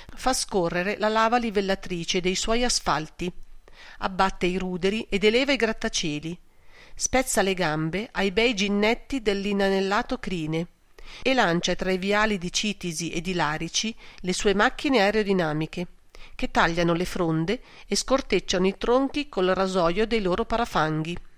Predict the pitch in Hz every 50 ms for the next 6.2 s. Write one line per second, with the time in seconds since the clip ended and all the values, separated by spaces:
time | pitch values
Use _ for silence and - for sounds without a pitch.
0 | - - - - _ - - - - - - - - - - - - - - -
1 | - - - - - - - - - - - - - - - - - - - 226
2 | 233 - 226 220 202 196 - - - 277 247 208 180 170 175 - - 185 165 190
3 | 190 - - - 190 180 180 175 175 170 175 165 175 170 - - - 220 220 214
4 | 175 185 175 170 165 165 - - 160 156 156 156 165 170 - - - - - -
5 | - - 202 - - 220 202 - - 254 247 233 208 202 175 160 156 170 156 151
6 | 160 165 180 214